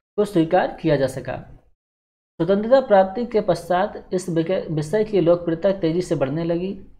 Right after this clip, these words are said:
उत्तर प्रदेश के लखनऊ के अतिरिक्त आगरा, काशी विद्यापीठ, वाराणसी, मेरठ, कानपुर, गोरखपुर, अलीगढ़, कुमायूं, गढ़वाल, रोहिलखंड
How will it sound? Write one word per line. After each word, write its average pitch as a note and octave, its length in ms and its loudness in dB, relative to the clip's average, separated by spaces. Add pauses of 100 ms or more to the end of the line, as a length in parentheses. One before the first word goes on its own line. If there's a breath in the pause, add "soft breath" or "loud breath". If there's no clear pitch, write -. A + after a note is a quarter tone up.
(400)
उत्तर F3+ 260 0
प्रदेश F3+ 300 2
के F3+ 100 4
लखनऊ F3+ 560 0
के - 360 -4
अतिरिक्त G3+ 720 -2 (1080)
आगरा, F3 800 2
काशी D3+ 320 0
विद्यापीठ, D#3+ 640 2 (120)
वाराणसी, D#3+ 960 0
मेरठ, D#3 580 -2
कानपुर, D#3 560 -2
गोरखपुर, D#3 800 -4 (400 soft breath)
अलीगढ़, D#3+ 460 2
कुमायूं, D#3+ 760 -2 (840)
गढ़वाल, D#3 680 4 (1600)
रोहिलखंड E3 680 0